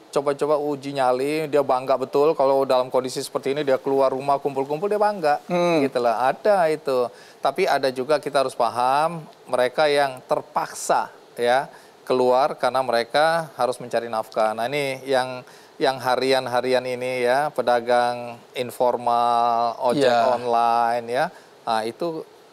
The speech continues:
Speaker 2: Tapi sebetulnya bukan cuma p-, apa, pekerja-pekerja informal yang kena dampak dari sisi penghasilan ya, Pak, ya.
Speaker 1: Ah.
Speaker 2: Kayak ka-, saya, apa, kan pekerja panggung, i-, banyak event off air atau kayak teman-teman musisi juga.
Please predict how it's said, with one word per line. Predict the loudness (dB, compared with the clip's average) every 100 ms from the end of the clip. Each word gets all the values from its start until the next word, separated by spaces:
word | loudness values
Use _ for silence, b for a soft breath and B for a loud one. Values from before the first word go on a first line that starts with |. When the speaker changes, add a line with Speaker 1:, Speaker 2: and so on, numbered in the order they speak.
| -6
Speaker 2:
Tapi | -2 2
sebetulnya | 2 2 2 2 2
bukan | 2 2 2
cuma | 0 0 4 4 2
p-, | -2 -2
apa, | 0 0
pekerja-pekerja | 0 -2 0 0 0 0 0 2 0
informal | 0 2 2 4 2
yang | 2 0
kena | 0 2
dampak | 2 2 0 -2
dari | 0 0
sisi | 0 -2
penghasilan | 0 0 0 2 4 4
ya, | 2
Pak, | 0 2
ya. | 0 -2 B
Speaker 1:
Ah. | -6 -6
Speaker 2:
Kayak | 0 2 4
ka-, | 2 -2 -4
saya, | -2 2 4 2 0 -6 -6
apa, | -2 2 2
kan | 2 -2 -2
pekerja | -2 0 0 4 4 4 2
panggung, | 0 2 2 2 -2 -8 -14 -4
i-, | -2
banyak | 0 0 0 0
event | 0 0 0
off | 0 -2
air | 0 0 2
atau | 0 0 -4 -4
kayak | -2 -2 -2
teman-teman | 0 0 2 2
musisi | 2 2 2 2 2 4 4
juga. | 2 2 2